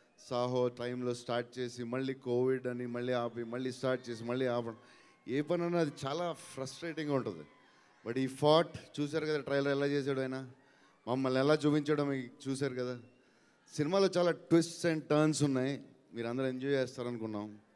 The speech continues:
And, uh, క్లైమాక్స్ హై-, హైలైట్ అవుద్ది అనుకుంటున్నా. <laughs> నేను ఎప్పుడు చెప్పను కాబట్టి మీరు చెప్పాలి.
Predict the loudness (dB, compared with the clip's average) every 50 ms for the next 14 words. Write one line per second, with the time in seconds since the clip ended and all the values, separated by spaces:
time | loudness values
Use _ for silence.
0 | _ _ _ _ _ _ -20 -20 -20 -20 -20 -20 -10 -4 -2 0 2 2 2 4
1 | 6 8 8 10 10 8 8 8 6 6 2 -2 -8 -8 -2 4 6 8 8 8
2 | 6 2 -2 -6 -6 -8 -6 -4 -2 -2 -2 -2 -6 -10 -12 -6 -2 0 2 4
3 | 2 4 4 6 4 4 4 4 2 2 4 2 2 2 0 -2 -4 -4 -6 -8
4 | -12 -18 -20 -20 -20 -20 -20 -20 -20 -20 _ _ _ _ _ 2 4 6 8 8
5 | 10 10 8 8 8 4 -2 -10 -12 -18 -18 -18 -18 -20 -18 -8 -4 -2 0 0
6 | 0 0 0 -2 -2 -2 -2 -2 -2 -2 0 2 4 4 2 0 -4 -10 -14 -14
7 | -14 -16 -10 -6 -2 -2 0 0 0 -2